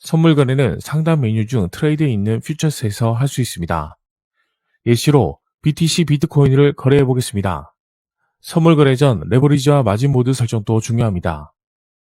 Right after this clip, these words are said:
본인의 투자 성향이나 자금 상황을 고려해 마진 모드와 레버리지 배율 설정을 해주세요. 초보자라면 아이솔레이트 마진을 사용하시고 낮은 배율부터 연습해보세요.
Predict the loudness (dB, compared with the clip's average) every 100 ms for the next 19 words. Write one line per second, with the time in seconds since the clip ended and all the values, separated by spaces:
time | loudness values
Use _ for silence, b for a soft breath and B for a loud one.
0 | _ _ _ _ _ 0 2 4 2 0
1 | -2 0 0 0 0 0 -2 -4 -6 -4
2 | -2 -2 0 0 2 0 0 0 -2 -2
3 | -2 0 0 2 2 2 2 0 0 0
4 | -2 0 2 2 0 -4 -2 -2 -2 -4
5 | -6 -6 -8 -12 _ _ _ _ _ _
6 | _ _ _ _ 0 4 4 4 2 0
7 | -2 -4 -2 -2 0 0 0 -2 -2 -2
8 | -2 0 -2 -2 -2 0 -2 -4 _ _
9 | _ _ -2 2 2 2 2 2 2 -2
10 | 0 0 2 0 0 -2 -2 -4 -8 -8